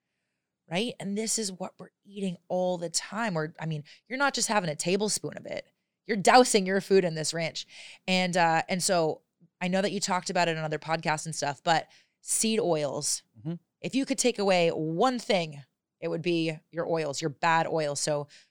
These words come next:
Speaker 1: canola, vegetable oil, sunflower oil, rapeseed oil, trash 'em.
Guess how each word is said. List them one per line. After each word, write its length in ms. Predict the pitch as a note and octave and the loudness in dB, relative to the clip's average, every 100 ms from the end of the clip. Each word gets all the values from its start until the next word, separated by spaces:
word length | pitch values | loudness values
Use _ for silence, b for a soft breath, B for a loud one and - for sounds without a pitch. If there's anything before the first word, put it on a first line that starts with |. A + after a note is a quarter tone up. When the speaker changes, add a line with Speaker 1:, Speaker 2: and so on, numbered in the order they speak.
| _ | _
Speaker 1:
canola, 520 | G3+ F3 F3+ F#3 F3+ | -2 2 4 6 4
vegetable 580 | D#3 D#3+ D#3+ - E3+ F3 | 4 2 2 0 0 0
oil, 280 | E3 E3 D#3+ | 2 2 2
sunflower 680 | D3+ - E3+ E3 E3+ D#3+ D#3 | 0 0 0 2 2 2 2
oil, 340 | D#3 D#3+ D#3 C#3+ | 0 -2 -2 0
rapeseed 460 | D#3+ E3+ - E3 | 0 0 -4 -2
oil, 440 | G2 D#3 D#3 D3+ C#3+ b _ | 0 0 0 -2 -6 b _
trash 400 | - E3+ D#3+ E3+ | -4 0 2 0
'em. 220 | - F2+ | -6 -12